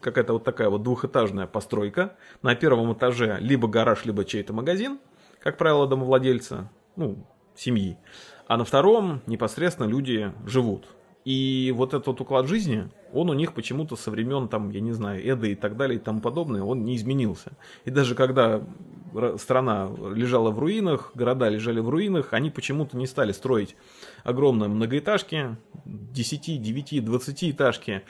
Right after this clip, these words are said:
не думать ни о какой реновации. Вот почему-то вот у них вот как-то вот всё сложилось. У людей, у которых нифига нет места, а, вообще всё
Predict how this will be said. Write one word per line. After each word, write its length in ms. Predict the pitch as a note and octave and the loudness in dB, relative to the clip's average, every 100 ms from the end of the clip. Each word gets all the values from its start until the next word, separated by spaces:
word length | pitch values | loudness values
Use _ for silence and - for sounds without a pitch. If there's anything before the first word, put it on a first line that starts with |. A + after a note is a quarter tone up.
| - - - | -20 -20 -2
не 120 | C#3+ | 2
думать 360 | D#3 E3+ B2 A#2 | 6 6 6 4
ни 60 | |
о 60 | A#2 | 0
какой 280 | C3 C#3+ B2+ | 0 2 2
реновации. 580 | C#3 F#3+ A#3 - C#3+ | 2 0 0 0 -2
Вот 320 | A2 E3+ F3 - | 0 -2 -4 -6
почему-то 420 | F#3+ C4+ C#4+ A3+ | -4 -2 -2 0
вот 140 | F#3 | 2
у 60 | E3 | 2
них 180 | G3 D#3 | 2 2
вот 220 | D#3 - _ - _ | -2 -4 _ -20 _
как-то 280 | - C#3+ C#3+ | -2 0 2
вот 100 | C3+ | 2
всё 160 | C#3+ C3+ | 2 2
сложилось. 480 | B2+ A#2+ G#2 F#2 - | 2 2 0 -4 4
У 80 | |
людей, 300 | F3 C#3 E3+ | 4 6 6
у 80 | F#3+ | 4
которых 420 | C3 B2 D#3 - | 2 4 4 4
нифига 380 | A2+ C3+ C#3+ C3 | 2 0 6 6
нет 200 | A2+ G#2+ | 6 0
места, 440 | G2 B2+ - - - _ - - - - - | -2 -4 -4 -14 -16 _ -20 -20 -20 -20 -4
а, 480 | A2 A2 G#2 G2 G#2 | 0 2 4 2 -2
вообще 420 | G2 A#2+ - C#3+ | -2 -2 0 -2
всё 360 | - C#3 A2+ | 4 4 4